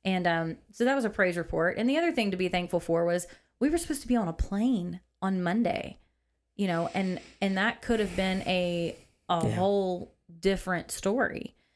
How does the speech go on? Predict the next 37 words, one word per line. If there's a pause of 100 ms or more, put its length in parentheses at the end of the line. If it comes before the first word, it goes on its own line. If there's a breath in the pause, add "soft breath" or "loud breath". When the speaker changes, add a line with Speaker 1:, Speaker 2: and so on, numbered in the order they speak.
(120)
Speaker 2:
Yeah.
Speaker 1:
And
I
truly
believe
that
God (200)
had
this
happen (220)
before
that
happened. (260 loud breath)
Speaker 2:
Yeah.
Speaker 1:
And
he
saved
my
life
because
of
it.
'Cause,
I
mean,
anybody
that
knows
anything
about
blood
clots,
you
don't
fly
with
'em.